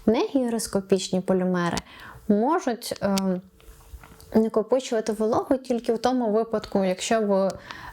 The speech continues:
е, зберігали пластик у вологому резервуарі або ви розлили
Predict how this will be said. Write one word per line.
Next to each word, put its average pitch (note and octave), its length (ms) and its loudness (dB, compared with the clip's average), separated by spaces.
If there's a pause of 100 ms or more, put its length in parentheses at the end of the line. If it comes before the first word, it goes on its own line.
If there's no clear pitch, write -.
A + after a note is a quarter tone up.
е, F#3+ 240 4
зберігали G3 680 2
пластик F#3+ 640 0 (220)
у F3+ 460 4
вологому G3+ 680 2
резервуарі F#3 1000 0
або F#3+ 360 2
ви F#3 200 2
розлили F#3+ 760 2